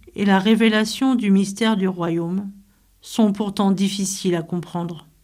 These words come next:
Les convives refusent, quelquefois avec violence, de participer à la fête. L'indignité des convives réside dans leur manière de répondre à l'invitation.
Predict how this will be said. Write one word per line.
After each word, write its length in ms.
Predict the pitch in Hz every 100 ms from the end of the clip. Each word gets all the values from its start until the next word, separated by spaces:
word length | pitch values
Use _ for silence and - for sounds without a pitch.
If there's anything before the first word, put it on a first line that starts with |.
| _ _ _ _ _ _ _ _ _ _ _ _ _ _ _ -
Les 120 | 202
convives 520 | 202 226 220 254 240 247
refusent, 720 | 196 202 - 180 180 - - _ _ _ _
quelquefois 480 | 190 185 196 185 196
avec 240 | 190 185
violence, 640 | 180 185 180 190 214 - - _ _ _
de 120 | 190
participer 720 | 185 208 - 202 196 190 190
à 140 | 185 180
la 120 | 165
fête. 440 | - 170 - - _ _ _ _ _ _ _ _ _ _ _ _ _ _ _ _
L'indignité 640 | 202 185 190 202 208 196 254
des 160 | 220
convives 580 | 220 196 185 220 240 185 -
réside 520 | 180 202 196 220 185
dans 160 | 196
leur 220 | 190 196 185
manière 440 | 190 202 202 196
de 120 | 185
répondre 460 | 190 185 190 190 180
à 80 | 185
l'invitation. 720 | 180 180 185 180 - 170